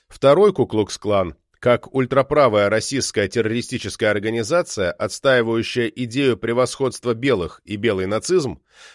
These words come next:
просуществовал в тысяча девятьсот пятнадцатом, тысяча девятьсот сорок четвёртом годах,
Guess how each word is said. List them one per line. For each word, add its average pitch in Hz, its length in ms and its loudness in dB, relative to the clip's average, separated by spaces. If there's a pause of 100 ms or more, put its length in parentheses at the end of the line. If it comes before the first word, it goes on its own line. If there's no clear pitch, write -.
просуществовал 151 960 0
в - 140 -18
тысяча 151 380 -2
девятьсот 139 600 0 (180)
пятнадцатом, 127 760 0
тысяча 131 480 -6
девятьсот 156 480 -2
сорок 107 320 0
четвёртом 117 580 -2
годах, 110 480 -4